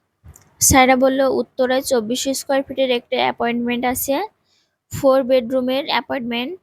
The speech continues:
আপনি অ্যাপার্টমেন্টটা আপনাকে দিয়ে দেব।" মি-, তো মিসির আলি মেয়েটির দিকে তাকিয়ে আছেন, মেয়েটিও তার দিকে তাকিয়ে আছে। সে চোখ নামিয়ে নিচ্ছে না। চোখে চোখ রাখার খেলা মেয়েরা খুব ভালো পারে।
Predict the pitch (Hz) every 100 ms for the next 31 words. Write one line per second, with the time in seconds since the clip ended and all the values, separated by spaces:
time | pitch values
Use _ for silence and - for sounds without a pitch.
0 | _ - 240 - 247 262 220 220 247 240
1 | 247 247 - 262 190 - 262 269 269 220
2 | 240 240 247 220 233 359 - _ _ _
3 | - 247 254 - 240 - 277 262 254 -
4 | 277 277 254 233 247 247 262 285 247 247
5 | 247 214 254 277 277 233 220 269 269 247
6 | 220 220 214 208 196 202 214 233 - 254
7 | - 247 233 214 226 262 240 233 - 208
8 | 190 - - - _ - 262 302 294 254
9 | 247 247 277 262 285 240 247 254 220 220
10 | 240 - 247 226 262 220 220 240 233 214